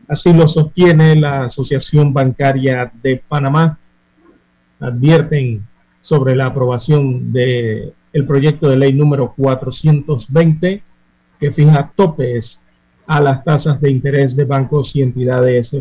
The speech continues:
financieras. También para hoy, amigos oyentes, tenemos que seguros inician ajustes en requisitos <clears throat> por la covid diecinueve.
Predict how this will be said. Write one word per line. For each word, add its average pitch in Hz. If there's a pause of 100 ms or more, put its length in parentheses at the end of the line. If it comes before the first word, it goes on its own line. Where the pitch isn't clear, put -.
financieras. 139 (1300)
También 143
para 143
hoy, 147
amigos 135
oyentes, 147 (1000)
tenemos 143
que 160 (360)
seguros 151
inician 165
ajustes 143 (440)
en 151
requisitos 156
<clears throat> 165
por 160
la 131
covid 147 (160)
diecinueve. 139